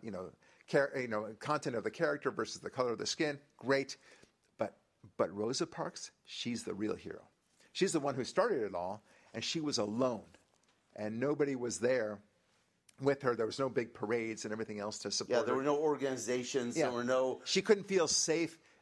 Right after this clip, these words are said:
Speaker 1: uh, you know, yelling and screaming at somebody, at a police officer, knowing that there were a bunch of other people that supported her. No, she was alone, and she went to jail for this.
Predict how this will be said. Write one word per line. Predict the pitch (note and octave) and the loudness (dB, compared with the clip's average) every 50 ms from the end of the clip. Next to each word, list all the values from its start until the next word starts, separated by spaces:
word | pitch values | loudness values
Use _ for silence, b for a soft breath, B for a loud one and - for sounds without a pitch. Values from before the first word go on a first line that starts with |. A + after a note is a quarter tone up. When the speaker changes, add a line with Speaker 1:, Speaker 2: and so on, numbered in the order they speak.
| b - | b 0
Speaker 1:
uh, | B2 B2 A#2+ A#2 A2+ A2+ A2+ - - - A2 | 2 2 4 2 2 0 -2 -4 -8 -8 -6
you | C3+ C#3 C3+ | -2 0 0
know, | A#2+ A#2 A#2+ A2+ | 0 0 -2 -4
yelling | B2+ B2 C3+ C3+ C#3+ C#3+ C3+ | 0 2 4 4 4 2 0
and | B2+ A#2 | -4 -4
screaming | - - - E3 F3 D#3+ C#3 A#2+ A#2 A#2+ - | -4 -2 0 0 0 0 0 -2 -2 -4 -4
at | - A#2 A2 | -4 -6 -4
somebody, | - - C3 A#2 A2+ G#2+ G#2 A2 - | -4 -2 -2 -2 0 0 0 0 0
at | - A2 G2+ | -2 -2 -2
a | G#2+ | -2
police | - - C#3 D#3 D#3 - | -2 -2 -2 0 0 0
officer, | B2+ A2 A2 - - - A2+ A2 | 0 0 0 -2 -2 -2 -2 0
knowing | A2+ C3+ E3+ F#3 E3+ D#3 C#3+ | 2 4 4 4 2 0 -2
that | C3 A#2+ | -4 -2
there | - A#2+ | 0 0
were | A2+ A2+ | 0 0
a | |
bunch | G2 B2 B2 B2 - | 0 -2 -2 -2 0
of | A#2 | 0
other | A#2+ A#2+ B2 | 2 2 0
people | B2 - B2 B2 - A2+ | -2 -4 -4 -2 -2 -2
that | G2+ - - - | -2 -2 -6 -6
supported | - G#2+ - - A2+ A2 G2 - F#2+ | -8 -8 -4 -2 -2 -2 -2 -4 -8
her. | F#2 - - B B B B B B B | -10 -12 -12 B B B B B B B
No, | A2+ B2+ B2+ G2 - - _ _ | 0 0 0 0 -2 -8 _ _
she | - - - C3+ | -12 -8 -6 -6
was | C3 D3+ D3 - | -4 -4 -4 -4
alone, | A#2 G2+ G2+ A2 A#2+ A#2+ A2 G2 - - _ - _ - | -4 -4 -4 -4 -4 -4 -4 -6 -8 -14 _ -20 _ -10
and | A#2 A#2 | -8 -6
she | A2+ - - B2 B2+ B2 B2 A#2+ A#2 - | -6 -6 -6 -4 -4 -4 -6 -6 -8 -10
went | - A2 G#2 G2 F#2 - _ - | -8 -8 -6 -6 -8 -12 _ -6
to | D3 C#3 | -6 -2
jail | - A3 A#3 C#3 - - _ _ _ _ _ _ | 0 2 0 0 -2 -8 _ _ _ _ _ _
for | - G#2 | -6 -6
this. | F#2 - - - - - | -6 -6 -8 -8 -8 -8